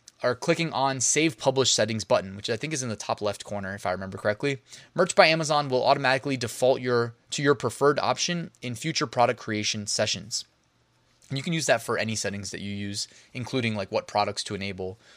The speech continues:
what marketplaces, et cetera. You can even save, like, content as a content template. So,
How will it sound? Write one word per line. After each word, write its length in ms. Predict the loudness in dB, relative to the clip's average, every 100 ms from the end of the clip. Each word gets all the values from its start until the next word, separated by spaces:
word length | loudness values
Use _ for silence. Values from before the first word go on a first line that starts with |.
| _
what 140 | -6 -4
marketplaces, 680 | -4 -4 -6 -4 -4 -6 -8
et 120 | -6
cetera. 280 | -4 -4 -6
You 60 |
can 140 | -8 -6
even 120 | -2
save, 300 | 0 0 -2
like, 200 | -6 -6
content 440 | -4 -2 -2 -6 -8
as 140 | -10
a 60 | -6
content 380 | -4 -4 -6 -8
template. 320 | -12 -12 -14
So, 280 | -12 -10